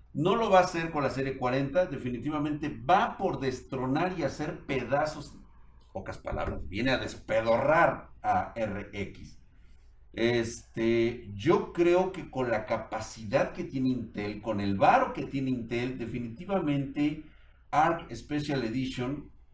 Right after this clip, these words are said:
que se exhibió en I E M, en esta, en este torneo de juegos, es de la serie Alchemist setecientos. No se especifica bien la tarjetita,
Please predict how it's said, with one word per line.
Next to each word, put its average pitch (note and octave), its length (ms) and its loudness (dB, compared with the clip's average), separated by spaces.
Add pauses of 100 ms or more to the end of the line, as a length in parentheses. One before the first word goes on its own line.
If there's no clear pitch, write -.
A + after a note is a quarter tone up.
(100)
que G2+ 260 -4
se G#2 140 -8
exhibió G#2 720 -4
en G2 320 -2
I B2 300 -4
E A2+ 260 -6
M, G2+ 520 -8
en D#2 140 -12
esta, D#2 720 -10 (240)
en - 120 -16
este - 260 -16
torneo G2 340 -8
de A#2 80 -6
juegos, B2+ 600 -6 (640)
es D3+ 180 0
de D#3+ 80 0
la C#3+ 140 2
serie D3+ 420 -2
Alchemist C#3+ 540 0
setecientos. C3 800 -4
No F#3 180 0
se C4+ 140 -6
especifica G3+ 720 -4
bien F3+ 280 0
la F#3 120 2
tarjetita, E3 720 -6